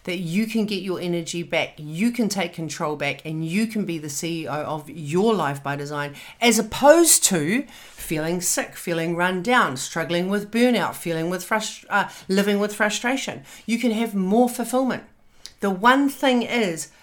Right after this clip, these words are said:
gratitude, baby, gratitude, gratitude, gratitude, gratitude.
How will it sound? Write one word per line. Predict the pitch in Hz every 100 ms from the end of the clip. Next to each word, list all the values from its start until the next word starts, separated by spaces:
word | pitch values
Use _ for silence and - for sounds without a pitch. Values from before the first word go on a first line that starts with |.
| - _
gratitude, | - 214 277 294 - 262 247 214
baby, | 233 247 240
gratitude, | 185 226 247 269 - 294 -
gratitude, | 240 240 240 - 233
gratitude, | - 220 214 - 220 165
gratitude. | 196 196 185 165